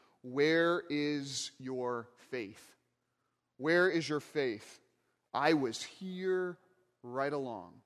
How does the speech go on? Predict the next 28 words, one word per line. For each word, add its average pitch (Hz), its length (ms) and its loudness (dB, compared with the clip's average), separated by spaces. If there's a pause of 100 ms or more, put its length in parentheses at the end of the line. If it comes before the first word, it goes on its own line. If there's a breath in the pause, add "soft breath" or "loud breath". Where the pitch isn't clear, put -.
(680)
This 165 140 -8
is 190 140 -4
a 147 40 -8
very 180 280 6
critical 175 420 -2
question 156 420 -2
that 131 80 -6
Jesus 143 420 -8
asks. - 500 0
Jesus, 214 420 -2
by 190 220 8
the 175 100 4
way, 185 220 4
and 170 80 0
this 180 120 -6
is 160 100 -6
how 170 160 4
I 160 40 6
want 160 160 0
to 147 60 -4
conclude 147 560 -2 (300 loud breath)
this 151 180 -10
message, 160 380 -2
Jesus 233 360 -4
only 190 200 -2
speaks - 600 -8
three 226 280 0
times 170 720 6